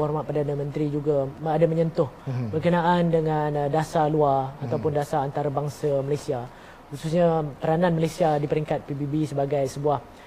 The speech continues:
Speaker 1: negara membangun dan juga
Speaker 2: Mhm.
Speaker 1: negara berkecuali.
Speaker 2: Mhm.
Speaker 1: Tetapi dalam isu, em, eh, Palestin dan juga Israel ini, saya
Speaker 2: Mhm.
Speaker 1: ingat kita, em, negara Malaysia konsisten,
Speaker 2: Mhm.
Speaker 1: eh, bahawa, ya, eh,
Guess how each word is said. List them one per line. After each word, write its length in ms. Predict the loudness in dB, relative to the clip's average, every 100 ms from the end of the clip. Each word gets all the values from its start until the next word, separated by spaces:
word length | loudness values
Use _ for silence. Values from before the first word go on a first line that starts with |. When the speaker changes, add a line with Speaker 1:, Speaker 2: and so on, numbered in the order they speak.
| -16 0
Speaker 1:
negara 240 | 6 8 8
membangun 400 | 6 4 4 2
dan 160 | 2
juga 160 | 0 0
Speaker 2:
Mhm. 80 | 2
Speaker 1:
negara 240 | 2 0
berkecuali. 480 | -2 -2 -2 -2 -4
Speaker 2:
Mhm. 400 | -6 -4 -4 0
Speaker 1:
Tetapi 200 | 4 8
dalam 240 | 8 8 6
isu, 560 | 0 0 6 8 8 6
em, 80 | 0 -4 -4
eh, 200 | -2 -2 -4 -4
Palestin 720 | 0 2 2 2 2 0 -4
dan 100 | -2 -2
juga 160 | 0 0
Israel 480 | 2 2 4 4 2
ini, 320 | 0 0 0
saya 160 | 2 2
Speaker 2:
Mhm. 80 | 4
Speaker 1:
ingat 180 | 2 0 -10 -20 -12
kita, 480 | -4 8 10 10 8
em, 320 | 2 -8 0
negara 240 | 4 6 6
Malaysia 400 | 4 4 4 4
konsisten, 560 | 2 2 0 4 4 4 -4
Speaker 2:
Mhm. 240 | -8 -8 -10 -6
Speaker 1:
eh, 400 | 0 2 2 2 -4 0
bahawa, 640 | 6 8 10 12 12 10 6 2 -2
ya, 240 | 2 4 4
eh, 280 | 4 2